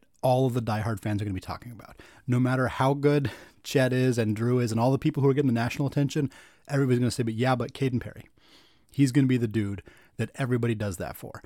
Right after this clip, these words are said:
And that's not a bad thing. It's not a <laughs> criticism of the fan base. I think it's awesome that we always have these guys that we're excited about next because we're rarely wrong. We were super excited about Julian Strother last year, and I don't think we're gonna be wrong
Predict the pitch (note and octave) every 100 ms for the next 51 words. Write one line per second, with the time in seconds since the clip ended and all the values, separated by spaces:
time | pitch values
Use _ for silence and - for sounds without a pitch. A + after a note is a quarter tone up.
0 | - - D3+ F3+ A3+ E3 G#2 C#3 E3 G#2+
1 | A2 C3 C3 D#3+ - F3+ - E3+ D3 D3
2 | C#3+ C3+ - E3 C3+ A2 C3+ A#2 B2+ -
3 | B2 C#3+ - B2 A#2 A#2+ A#2+ - A#2+ A#2
4 | G#2+ B2 A2+ A2 G#2 - - - B2+ B2
5 | - B2+ B2 A#2 A2 A2+ G#2 D3 - D3
6 | G#3 F#3 A#3 A#3+ A3+ G3+ A3 A3+ A2 -
7 | - - _ _ _ _ - E3+ G#3+ -
8 | A3 G#3+ G3 G3 F#3+ F#3 E3+ D#3+ F#3 E3
9 | F3+ F3+ E3+ D#3 C#3 - C#3 C#3 A3+ B3
10 | B3 A#3+ A#3+ B3 A#3 A#3+ A3 B2+